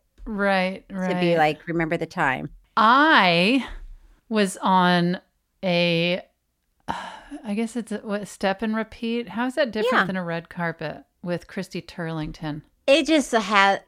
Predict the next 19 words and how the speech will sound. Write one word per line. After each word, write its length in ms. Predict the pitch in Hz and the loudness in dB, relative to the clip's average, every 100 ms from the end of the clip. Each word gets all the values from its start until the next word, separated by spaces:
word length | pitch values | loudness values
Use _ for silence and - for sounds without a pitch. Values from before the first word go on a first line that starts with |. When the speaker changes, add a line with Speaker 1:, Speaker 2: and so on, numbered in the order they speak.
| 220 | 2
Speaker 2:
oh, 300 | 190 98 - _ _ | 2 2 -6 _ _
I 240 | 151 156 151 | -4 -2 -2
just 200 | 147 - | -4 -4
stepped 300 | - 165 170 | -2 0 2
on 180 | 156 143 | 2 2
your 160 | 139 | 0
big 260 | 143 156 147 | 0 -2 0
reveal. 600 | 139 131 143 175 143 - _ _ | -2 0 2 2 0 -4 _ _
Speaker 1:
Christy 320 | - 214 226 | -2 0 0
Turlington. 640 | 208 240 226 208 214 214 214 | 4 6 8 6 6 6 6
Speaker 2:
<laughs> 40 | 587 - - - - - 247 - - - 415 - 240 - 269 - _ | 4 0 -12 -12 -18 -16 -16 -18 -20 -4 -4 -4 -18 -8 -8 -8 _
Speaker 1:
She's 260 | - 330 311 | 2 2 6
one 160 | 320 | 6
of 100 | 311 | 6
the 140 | 311 285 | 8 4
original 520 | 262 254 247 247 226 | 6 4 4 2 2
supermodels, 840 | 220 - - - 262 240 208 175 147 | 0 -10 -8 0 0 2 0 4 6
Speaker 2:
Aye, 680 | 311 349 349 320 294 285 - | 8 8 8 8 6 4 4
Speaker 1:
right? 800 | 349 359 392 403 415 415 415 523 | 6 6 6 4 8 8 8 2